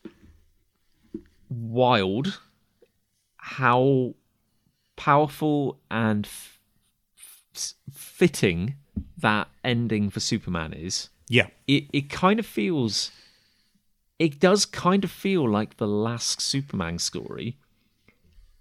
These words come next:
Speaker 1: and yet it's somehow sandwiched in the <laughs> middle of this bizarre crossover event. In the last issue of this bizarre crossover event, you just get this oddly perfect moment. Like, um,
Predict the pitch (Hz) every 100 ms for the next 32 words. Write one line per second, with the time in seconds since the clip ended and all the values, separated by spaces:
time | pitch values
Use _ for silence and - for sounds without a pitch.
0 | _ - 151 160 170 - 143 - - 202
1 | 220 214 202 - - 185 190 165 101 85
2 | - - - _ _ 127 123 135 135 135
3 | 190 165 131 104 - _ _ _ _ _
4 | _ _ _ _ _ _ - 151 147 165
5 | 139 - 160 143 117 123 147 190 185 -
6 | 190 - - 117 90 82 80 80 87 165
7 | 156 170 180 392 - - - 339 - -
8 | 98 117 - 135 113 123 135 139 156 -
9 | 104 85 87 80 62 80 - - _ -
10 | - - - - - - 165 185 - 147
11 | 180 - 123 147 156 160 - - 165 -
12 | 175 165 170 208 370 427 - - _ _
13 | _ _ - 131 165 143 - 175 180 180
14 | 175